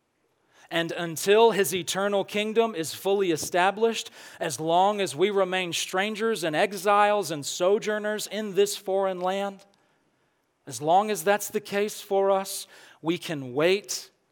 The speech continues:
we can anticipate His justice. And we must, during this time, live only for the approval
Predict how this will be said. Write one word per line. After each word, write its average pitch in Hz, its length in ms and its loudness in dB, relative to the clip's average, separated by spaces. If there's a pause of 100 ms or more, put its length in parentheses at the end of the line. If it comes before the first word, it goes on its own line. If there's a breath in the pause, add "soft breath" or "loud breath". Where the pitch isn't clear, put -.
(580)
we 160 160 0
can 156 200 -6
anticipate 180 1120 -2 (340 soft breath)
His 175 420 2
justice. - 880 -2 (2500)
And 127 100 -14
we 160 140 -2
must, 170 720 -2
during 180 300 -2
this 170 200 -4
time, 160 400 -2
live 160 460 0
only 180 520 0
for 170 220 -4
the 156 180 0
approval 143 720 -4